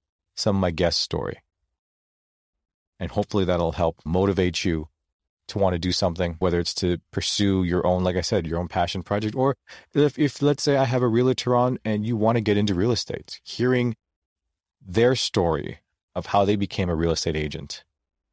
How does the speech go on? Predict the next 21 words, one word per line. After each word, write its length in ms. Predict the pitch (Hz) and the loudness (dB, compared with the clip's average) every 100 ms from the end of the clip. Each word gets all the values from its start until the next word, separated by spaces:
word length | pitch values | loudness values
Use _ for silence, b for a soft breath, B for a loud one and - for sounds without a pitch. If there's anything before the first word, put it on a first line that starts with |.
| - | -4
and 160 | 107 | 0
what 140 | 98 117 | 2 2
are 60 | |
the 120 | 107 101 | 2 0
things 320 | 117 104 95 | 0 0 0
you 60 | |
should 160 | 95 95 | 0 0
look 200 | 92 107 | 0 2
at, 160 | 92 85 | 0 0
because 280 | - 117 - B - | -2 -2 -4 B -6
you 160 | 175 | -4
can 260 | - 302 226 _ - | -2 -2 -4 _ -14
watch 420 | 82 90 98 - | 0 2 2 0
videos 580 | 92 98 95 95 95 95 | 0 2 2 2 2 0
or 20 | |
you 140 | 123 | -2
can 340 | 165 147 127 101 | 0 0 -2 -4
read 560 | - 82 87 92 92 85 B B B | -8 -2 2 2 2 -2 B B B
certain 300 | - 104 78 | -6 -6 -2
blogs 500 | 85 85 87 85 82 | 2 4 4 0 -2
or 140 | 78 | -4